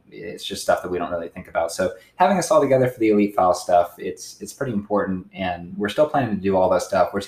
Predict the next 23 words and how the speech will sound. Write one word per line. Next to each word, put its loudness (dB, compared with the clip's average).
we -4
still -2
have 0
a 0
lot 4
of -4
plans -2
for 2
the -4
Beers 2
and -4
Miles 0
podcast. 2
Think -4
about 2
this -4
as -2
a 0
season -6
two. 4
Am 0
I 4
wrong? 0